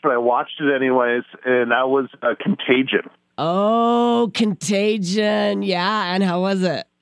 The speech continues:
Speaker 1: It is a lot more impactful in today's world than, uh, I was anticipating.
Speaker 2: Yeah, was that,
Speaker 1: But
Speaker 2: was that bothersome?
Speaker 1: <laughs> A little bit, a
Speaker 2: Yeah.
Speaker 1: little bit. It's a little, um, it's definitely more horror story than it is drama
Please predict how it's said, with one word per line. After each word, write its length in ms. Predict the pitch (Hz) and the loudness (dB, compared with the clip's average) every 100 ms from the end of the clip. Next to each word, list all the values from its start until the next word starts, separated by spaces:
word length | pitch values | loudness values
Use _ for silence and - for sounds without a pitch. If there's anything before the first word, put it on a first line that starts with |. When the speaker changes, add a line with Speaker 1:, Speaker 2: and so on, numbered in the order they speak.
| - | -6
Speaker 1:
It 160 | 156 160 | -2 0
is 140 | 175 | 0
a 80 | 135 | 0
lot 380 | 147 143 175 196 | 2 2 0 0
more 240 | 196 185 | 0 0
impactful 800 | 151 139 160 175 - 156 135 120 | 0 -2 -2 -4 -2 0 2 2
in 180 | 131 143 - | 0 0 0
today's 520 | 147 120 135 135 127 | -4 0 2 2 0
world 380 | 117 123 107 95 | 2 2 2 0
than, 360 | 117 113 107 110 | 0 0 0 0
uh, 20 | |
I 500 | 107 101 98 107 127 | 2 2 0 0 0
was 140 | 131 127 | 0 0
anticipating. 680 | 117 - 117 113 - 92 80 - | -2 0 0 0 0 0 -2 -8
Speaker 2:
Yeah, 540 | 160 165 160 156 156 196 | -2 0 2 0 0 0
was 140 | 196 | 2
that, 200 | 147 117 | 2 2
Speaker 1:
But 260 | 107 147 - | -2 -4 -2
Speaker 2:
was 100 | 190 | 0
that 120 | 196 | 0
bothersome? 580 | 196 185 214 190 262 359 - _ _ _ _ _ _ _ _ - | 0 0 -2 0 0 -2 -4 _ _ _ _ _ _ _ _ -6
Speaker 1:
<laughs> 0 | - 202 - - | -2 -2 -4 -2
A 40 | 226 | 2
little 260 | 339 330 | 2 2
bit, 320 | 202 190 208 | 2 0 0
a 60 | 196 | 0
Speaker 2:
Yeah. 140 | 139 139 | 2 2
Speaker 1:
little 140 | 135 | 0
bit. 80 | 165 | 0
It's 160 | 175 180 | 0 0
a 60 | |
little, 520 | 214 220 226 208 190 175 | 0 2 2 2 2 2
um, 520 | 165 156 139 123 113 _ _ _ _ _ _ _ - | 2 2 0 -2 -6 _ _ _ _ _ _ _ -2
it's 160 | 170 160 - | -2 -2 -4
definitely 380 | 180 185 220 202 | -2 0 0 2
more 280 | 170 170 160 | 2 2 0
horror 460 | - 160 170 156 - | 0 0 2 0 -2
story 360 | - 143 135 131 | -2 0 2 2
than 160 | 131 131 | 2 2
it 100 | 123 | 0
is 140 | 120 - | -2 0
drama 400 | 135 117 101 | 0 2 0